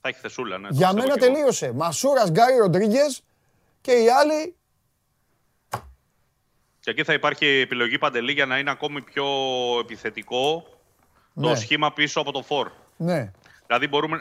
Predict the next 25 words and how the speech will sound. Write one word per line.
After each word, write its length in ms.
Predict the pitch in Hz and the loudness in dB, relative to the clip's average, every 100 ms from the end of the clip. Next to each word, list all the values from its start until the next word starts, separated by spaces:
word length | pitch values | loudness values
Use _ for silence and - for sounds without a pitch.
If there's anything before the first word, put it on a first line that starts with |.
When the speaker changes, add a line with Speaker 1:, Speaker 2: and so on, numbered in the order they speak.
| 143 | -6
Speaker 1:
μπορεί 160 | 127 147 | -4 0
να 120 | 147 | -2
δούμε 160 | 151 156 | -4 -8
σε 100 | 135 | -8
πιο 140 | 160 | -6
πολλά 180 | 151 127 | -4 -4
μάτς 220 | 120 - | -6 -8
τέσσερα 280 | 113 117 113 | -12 -10 -8
δύο 160 | 113 | -8
τρία 220 | 107 113 110 | -4 -2 -2
ένα, 240 | 104 95 _ _ _ _ _ - | -4 -10 _ _ _ _ _ -4
όταν 300 | 127 127 117 | -2 0 -2
μπήκε 200 | 127 120 | -4 -2
ο 40 | |
Γκάρι 200 | 117 113 | -2 -2
Ροντρίγκες 380 | 107 107 107 104 | -4 -6 -10 -8
στην 120 | 151 | -4
Speaker 2:
Ναι, 60 | 165 | -4
Speaker 1:
κουβέντα, 220 | 143 104 | -4 -6
Speaker 2:
ναι, 60 | - - | -14 -8
Speaker 1:
την 100 | 147 | -4
Speaker 2:
ναι. 60 | 143 | -4
Speaker 1:
αγωνιστική. 580 | 107 107 113 107 95 - | -4 -6 -10 -14 -16 -8
Speaker 2:
Ναι. 320 | 147 139 107 _ _ _ _ _ _ _ _ _ _ | -6 -6 -8 _ _ _ _ _ _ _ _ _ _
Ναι. 360 | 143 131 135 | -10 -6 -6